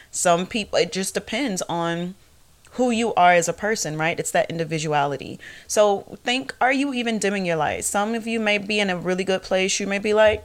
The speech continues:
"Mm-hmm, yeah, I'm good," you know? So number one is that, are you dimming your light?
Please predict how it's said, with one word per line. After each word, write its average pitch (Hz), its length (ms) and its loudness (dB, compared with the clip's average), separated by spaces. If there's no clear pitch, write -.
"Mm-hmm, - 560 -10
yeah, - 540 2
I'm 269 260 2
good," 220 420 2
you 190 140 0
know? 190 320 2
So 226 580 6
number 254 380 2
one 202 580 0
is 196 140 0
that, 185 380 2
are 196 120 4
you 214 160 0
dimming 165 320 -4
your 135 80 -8
light? 78 260 -8